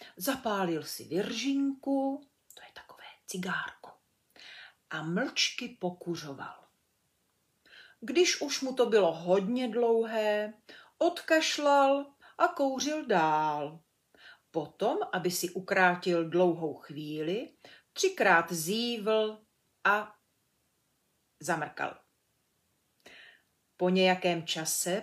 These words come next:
prohodil: „Och jo.“ Asi za půl hodiny se protáhl v kříži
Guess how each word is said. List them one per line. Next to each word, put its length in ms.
prohodil: 720
„Och 360
jo.“ 380
Asi 280
za 120
půl 280
hodiny 440
se 160
protáhl 880
v 160
kříži 920